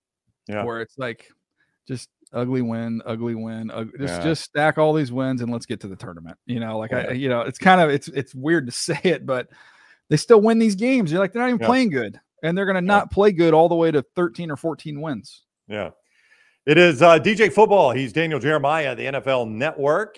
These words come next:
Speaker 1: And you, you can, uh, go to my bookie dot A G and play all the games we were talking about here. My bookie dot A G, code next round. When you sign on, you make that deposit, they've got a special bonus for those that use code next round.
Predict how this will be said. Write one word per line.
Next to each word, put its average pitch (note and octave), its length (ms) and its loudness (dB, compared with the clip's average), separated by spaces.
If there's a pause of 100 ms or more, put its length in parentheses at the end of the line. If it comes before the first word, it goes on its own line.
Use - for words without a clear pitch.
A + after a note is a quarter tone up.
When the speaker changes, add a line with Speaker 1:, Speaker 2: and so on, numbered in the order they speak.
Speaker 1:
And A#2 440 -6
you, A#2 200 -4
you A#2 480 -8
can, A2+ 340 -8
uh, G#2 80 -2
go A#2 160 -2
to B2 60 -2
my A#2 140 -2
bookie A#2 240 -8
dot A2 200 -2
A A2+ 120 -6
G A2 300 -10
and F2 140 -12
play G#2+ 200 -8
all B2+ 380 -2
the A2+ 100 -8
games F#2 300 -12
we F#2+ 60 -10
were F#2+ 120 -10
talking G2 400 -10
about F#2 260 -6
here. G#2+ 180 -8
My A2 260 -4
bookie A#2+ 300 -10
dot A2+ 200 -2
A A#2 120 -6
G, A#2+ 220 -12
code C#3 380 -6
next C#3 340 -8
round. C3+ 360 -4 (460)
When D3 220 -6
you D#3 120 -2
sign G3 360 0
on, F3+ 340 2
you F3 80 -6
make C#3 200 -6
that D3 100 -2
deposit, C3+ 400 -2
they've A2+ 160 -8
got A#2+ 120 -6
a A2+ 40 -8
special B2+ 360 -8
bonus E3+ 440 -4
for - 140 -12
those G#2+ 220 -2
that G#2+ 80 -16
use G#2+ 200 -10
code A2 240 -4
next G#2 380 -12
round. B2 400 -4